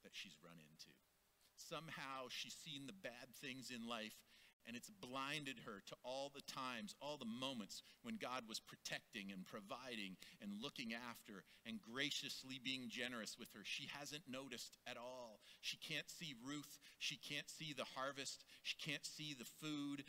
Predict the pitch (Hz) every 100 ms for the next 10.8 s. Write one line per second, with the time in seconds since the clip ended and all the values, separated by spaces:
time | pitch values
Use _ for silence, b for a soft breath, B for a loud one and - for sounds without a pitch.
0 | B - - - 143 - - 156 131 110
1 | 135 123 117 113 - 131 123 131 - 120
2 | 117 - 104 131 127 123 - - 131 120
3 | 117 98 104 92 117 110 87 B - -
4 | 113 113 - 131 104 101 107 98 113 -
5 | - 113 98 - B B - 101 117 -
6 | 92 101 104 107 87 95 92 - 120 113
7 | 104 87 B B - 98 107 90 - 117
8 | 110 95 90 - B - 120 104 110 120
9 | - 95 92 95 87 95 - - 110 110
10 | 101 95 90 - 95 - 98 -